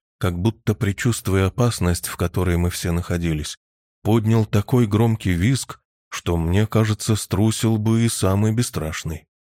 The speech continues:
Признаться, я сквозь зубы ругнул поросенка за его пронзительный визг, но в тот же момент я принял этот визг за ответ Бога на мою молитву, на молитву слепого грешника. Да,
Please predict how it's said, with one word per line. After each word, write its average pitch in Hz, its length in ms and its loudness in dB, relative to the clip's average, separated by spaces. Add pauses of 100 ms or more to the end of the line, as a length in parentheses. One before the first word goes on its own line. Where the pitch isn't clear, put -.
(680)
Признаться, 85 640 -2
я 95 260 0
сквозь 92 340 -2
зубы 92 400 0
ругнул 101 460 0
поросенка 90 720 -2
за 85 140 -2
его 87 220 0
пронзительный 85 760 -2
визг, 101 500 -4 (520)
но 113 200 2
в - 80 -6
тот 123 260 0
же 120 140 -2
момент 120 600 0 (320)
я 85 220 0
принял 110 520 2
этот - 300 0
визг 98 460 -2
за 87 220 2
ответ 95 380 0
Бога 120 480 2
на 117 120 0
мою 104 300 0
молитву, 85 640 -2 (440)
на 87 120 0
молитву 101 600 -2
слепого 92 540 -4
грешника. 78 720 -6 (600)
Да, 110 420 0